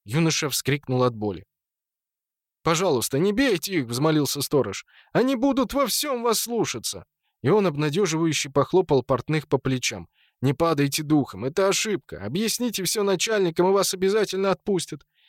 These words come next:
Констебль вновь поднял дубинку, но Ишвар и Ом уже скатывали свои постели. Сторож обнял их на прощание. «Возвращайтесь скорей. Я буду держать для вас место». Ишвар попытался было еще раз объясниться.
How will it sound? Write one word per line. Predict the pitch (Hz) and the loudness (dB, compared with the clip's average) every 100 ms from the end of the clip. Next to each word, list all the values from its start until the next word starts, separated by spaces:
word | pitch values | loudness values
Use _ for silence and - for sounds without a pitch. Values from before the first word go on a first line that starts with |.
| _ _ | _ _
Констебль | 131 127 - 175 160 - _ | 0 2 0 2 -2 -4 _
вновь | 110 156 160 - | 0 2 0 0
поднял | 151 123 123 | 0 2 0
дубинку, | 120 135 190 185 175 - _ | 0 0 0 2 0 -2 _
но | 131 135 | 0 0
Ишвар | - 156 139 | 0 0 2
и | |
Ом | 143 180 - _ | 2 0 -4 _
уже | 113 117 165 160 - | -4 0 0 -2 -4
скатывали | - - 147 143 131 131 | -6 0 0 2 0 2
свои | - 123 127 | 0 0 0
постели. | - 120 - 95 76 - _ _ - | 0 0 -2 -8 -12 -16 _ _ -14
Сторож | - 160 143 - | -2 2 2 2
обнял | 170 180 160 139 | -2 0 0 0
их | - | 0
на | 131 | -6
прощание. | - 113 - 92 87 90 _ _ _ _ - | -2 -2 -2 -6 -16 -20 _ _ _ _ -2
«Возвращайтесь | 139 143 185 160 180 147 147 127 | -2 2 2 2 -2 -2 -2 -2
скорей. | - 127 110 95 _ _ _ _ _ _ _ | 2 0 0 -6 _ _ _ _ _ _ _
Я | 147 | 0
буду | 170 170 | 2 2
держать | 160 170 143 170 | 2 0 0 -2
для | 139 156 | 0 2
вас | 143 - | 2 0
место». | 127 104 - - _ _ _ - | -4 -6 -10 -18 _ _ _ -4
Ишвар | 107 - 170 | -2 0 -2
попытался | 180 143 131 156 170 - 135 | 0 0 2 2 2 -2 -2
было | 135 139 | 2 4
еще | 139 135 - 190 | 4 2 0 -2
раз | 143 98 | -2 -4
объясниться. | 101 110 117 113 92 - | -6 -4 -4 -4 -8 -10